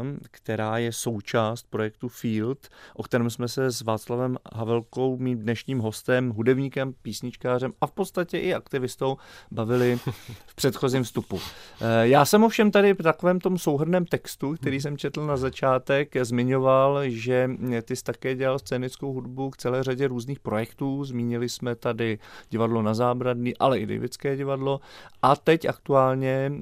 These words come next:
se blíží k premiéře, eh, představení, nebo respektive projekt, eh, tanečního nebo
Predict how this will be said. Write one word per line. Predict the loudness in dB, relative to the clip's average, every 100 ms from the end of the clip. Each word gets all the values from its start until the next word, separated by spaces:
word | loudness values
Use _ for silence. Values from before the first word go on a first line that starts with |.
| -6
se | -4 -4
blíží | -4 -4 -6
k | 0
premiéře, | 2 4 4 4 4
eh, | 4 4 4 -2 -14 -20 -18 -8 -6 -4 -4 -6 -10 -12 -16 -20 -8
představení, | -6 -6 -2 0 2 0 0 -2 -4
nebo | -4
respektive | -6 -8 -10 -8 -6 -6
projekt, | 0 2 2 0 -10 -8
eh, | -6 -4 -6 -4
tanečního | -2 -2 -4 -6 -4 -2 -2 -4 -8 -10
nebo | -12